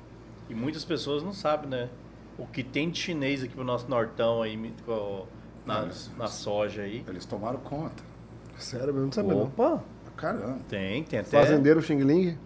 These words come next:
Speaker 2: Cara.
Speaker 1: <laughs> Tem até
Speaker 3: Não sabia.
Speaker 1: estaleiro que chamam, que eles,
Speaker 2: Tem,
Speaker 1: né, é,
Speaker 2: é.
Speaker 1: que chamam.
Speaker 2: Porto Seco, os caras tão em todos. Cê, hoje
Speaker 1: Tem
Speaker 2: cê,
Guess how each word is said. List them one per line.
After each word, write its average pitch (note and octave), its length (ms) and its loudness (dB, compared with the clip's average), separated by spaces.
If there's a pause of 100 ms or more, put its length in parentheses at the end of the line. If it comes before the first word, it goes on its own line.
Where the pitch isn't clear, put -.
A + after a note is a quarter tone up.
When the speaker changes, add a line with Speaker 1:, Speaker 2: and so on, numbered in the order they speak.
(1200)
Speaker 2:
Cara. - 380 4 (100)
Speaker 1:
<laughs> - 1000 4 (460)
Tem C#3 200 4
até C#3 1400 8 (260)
Speaker 3:
Não C#3 80 -2
sabia. G3 200 0
Speaker 1:
estaleiro B2+ 520 4
que - 80 -10
chamam, C3+ 320 2
que G2 80 -6
eles, G#2+ 140 2
Speaker 2:
Tem, A#2+ 100 -2
Speaker 1:
né, A2 60 2 (160)
é, A#2 160 -2
Speaker 2:
é. A2 380 0 (100)
Speaker 1:
que - 60 -12
chamam. B2+ 420 2 (100)
Speaker 2:
Porto C3+ 240 -2
Seco, D3 840 6
os G#2+ 100 -4
caras G#3+ 200 2
tão D#4+ 100 6
em C4 60 6
todos. C3+ 380 2
Cê, D3+ 140 0
hoje E3 360 6
Speaker 1:
Tem C3 80 8
Speaker 2:
cê, C3 60 6